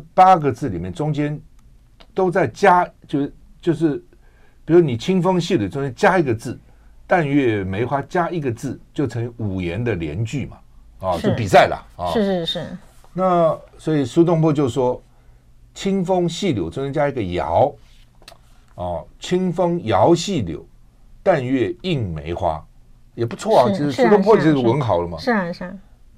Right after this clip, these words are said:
Speaker 1: 那他妹妹说：“不错，但是呢，不够好。”
Speaker 2: 是。
Speaker 1: 哦，然后呢，黄山谷就说：“好，我来。清风舞细柳，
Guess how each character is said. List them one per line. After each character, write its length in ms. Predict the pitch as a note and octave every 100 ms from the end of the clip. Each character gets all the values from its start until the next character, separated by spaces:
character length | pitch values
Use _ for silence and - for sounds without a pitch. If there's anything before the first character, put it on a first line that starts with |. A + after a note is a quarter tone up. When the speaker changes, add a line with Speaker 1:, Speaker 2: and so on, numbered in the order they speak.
| -
Speaker 1:
那 120 | C3+
他 160 | B2 D3
妹 140 | D#3
妹 160 | B2+ G2+
说 260 | G#2+ G#2 - -
：“不 80 | -
错， 260 | C3 C3 - _ _ _
但 160 | - A#2
是 160 | G#2+ G2+
呢， 220 | F2 D#2+ - _ - -
不 80 |
够 160 | A2+ D#3+
好。” 240 | - - - - - - -
Speaker 2:
是。 100 | -
Speaker 1:
哦， 220 | F2+ D#2+ - - - - _ - -
然 140 | - C3
后 100 | D3+
呢， 140 | B2+
黄 200 | A#2 B2
山 220 | D3+ E3
谷 140 | C#3+ F#2
就 100 | F#2
说 140 | F2+
：“好， 180 | D2 F2+
我 140 | F#2 F#2
来。 180 | E2+ F#2+ - - - _ _ -
清 320 | - G#3 G#3+
风 320 | A3 G#3 G3 -
舞 360 | D3+ B2 A#2
细 280 | A#2+ A#3 F#3
柳， 200 | F2+ B1